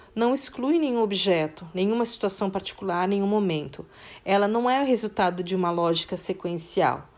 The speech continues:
É imediata, espontânea e total. E o que é liberdade?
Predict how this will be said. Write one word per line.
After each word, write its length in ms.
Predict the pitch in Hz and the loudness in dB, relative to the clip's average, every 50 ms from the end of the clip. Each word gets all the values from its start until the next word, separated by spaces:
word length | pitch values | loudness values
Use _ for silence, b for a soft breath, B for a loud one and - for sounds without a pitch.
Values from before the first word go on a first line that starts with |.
| b b b b b b | b b b b b b
É 100 | 170 165 | -2 -2
imediata, 840 | 170 175 170 160 165 - 185 170 160 170 185 196 196 - 254 240 - | 0 0 -2 -2 -2 0 2 4 4 4 2 0 -2 -4 -4 -4 -4
espontânea 720 | 214 - - - - 196 190 190 - 175 170 170 175 180 | -6 -8 -8 -4 -2 -2 -2 -2 -2 -2 -2 -2 -2 -4
e 20 | |
total. 580 | 180 - 196 190 196 - 160 123 104 107 - - _ - _ _ - _ _ _ _ _ _ _ _ _ _ _ _ _ _ - - _ _ - | -2 -2 -4 -4 -2 -2 -2 -2 -4 -6 -12 -20 _ -20 _ _ -20 _ _ _ _ _ _ _ _ _ _ _ _ _ _ -20 -20 _ _ -12
E 80 | 196 190 | -10 -10
o 20 | |
que 140 | 190 - 202 | -6 0 0
é 80 | 185 180 | 2 2
liberdade? 720 | 180 170 165 160 165 165 170 170 190 214 220 208 - - | 2 0 0 -2 -2 0 2 2 4 2 2 -2 -4 -12